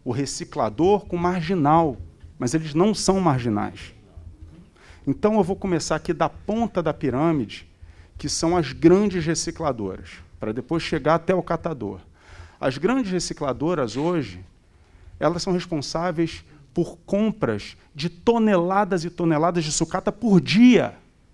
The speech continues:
Então, o que estão imputando a essas grandes recicladoras é um grão de areia numa praia inteira. E aí o que que eu digo? Esse produto furtado para uma grande recicladora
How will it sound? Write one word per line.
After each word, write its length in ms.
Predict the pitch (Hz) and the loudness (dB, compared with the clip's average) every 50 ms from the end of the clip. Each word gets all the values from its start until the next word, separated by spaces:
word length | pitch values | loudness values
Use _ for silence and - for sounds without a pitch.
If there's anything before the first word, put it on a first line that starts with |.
| _ _ _ _ _ _ _ _ _ _ _ _ _ _ _ _ _ _ _ _ _ - | _ _ _ _ _ _ _ _ _ _ _ _ _ _ _ _ _ _ _ _ _ -8
Então, 320 | 165 160 160 - 226 247 | -6 -6 -4 0 0 -2
o 40 | 254 | -2
que 140 | 247 - 254 | -2 -4 -6
estão 260 | - - - 208 208 | -4 -4 -2 0 0
imputando 640 | 202 208 - 185 170 - - - 139 127 123 123 127 | 0 0 -2 -4 -4 -4 -2 -2 0 0 2 2 2
a 80 | 120 120 | 2 2
essas 400 | 135 170 175 170 - 160 127 135 | 2 2 0 0 0 -2 -2 0
grandes 300 | 127 143 156 156 139 123 | 0 2 2 2 2 0
recicladoras 920 | 123 - - - - 120 110 98 95 143 165 190 202 185 139 107 - - - - - _ _ - | -4 -6 -8 -10 -8 -8 -8 -6 -4 -2 0 0 0 -2 -4 -8 -10 -14 -20 -20 -20 _ _ -6
é 80 | - | -2
um 180 | 156 175 165 147 | -2 0 0 -2
grão 400 | 135 123 143 170 196 226 233 226 | 0 2 2 4 4 4 2 2
de 100 | 165 185 | 2 4
areia 580 | 170 143 123 120 135 151 165 170 165 165 170 - _ _ _ _ _ _ _ _ _ _ - - _ _ _ | 4 4 2 2 0 0 0 -2 -2 -4 -8 -12 _ _ _ _ _ _ _ _ _ _ -20 -20 _ _ _
numa 280 | - 139 160 170 170 160 | -2 0 2 2 2 0
praia 280 | 165 - 156 151 160 170 | 0 -2 -2 0 2 2
inteira. 680 | 175 180 - - - 139 147 170 170 135 107 104 - - _ _ - - - - - _ | 0 0 -2 -2 0 4 4 4 4 2 -2 -6 -12 -20 _ _ -20 -20 -20 -20 -20 _
E 140 | - 170 160 | -6 -2 0
aí 240 | 170 160 160 180 226 | 0 0 0 0 -2
o 60 | 240 | -2
que 160 | 240 - 233 | -4 -6 -10
que 100 | 208 - | -6 -4
eu 100 | 214 202 | -4 -4
digo? 460 | 156 113 123 139 135 113 101 101 95 - - _ _ | -4 -4 -4 -2 -2 -2 -4 -6 -14 -16 -18 _ _
Esse 540 | - 156 214 247 240 240 - - - 220 208 | -2 0 0 0 0 -2 -6 -6 -6 -6 -8
produto 720 | - - 190 175 165 139 131 143 196 254 269 - - 220 | -4 0 2 4 4 2 2 -2 -4 -4 -4 -6 -6 -8
furtado 800 | - - - 180 143 - - - - - 180 196 214 196 170 160 | -8 -6 -4 -4 -4 -4 -6 -6 0 0 2 2 2 0 0 -2
para 260 | 180 - 156 165 170 | -2 0 0 0 0
uma 160 | 165 160 139 | 0 -2 -4
grande 340 | 123 127 170 196 208 160 160 | -2 -2 -2 -2 -2 -2 -6
recicladora 840 | 156 156 - - - - 135 117 110 113 151 175 190 185 147 113 | -8 -8 -8 -8 -4 -2 -2 -2 -2 -2 -2 -2 -2 -2 -4 -6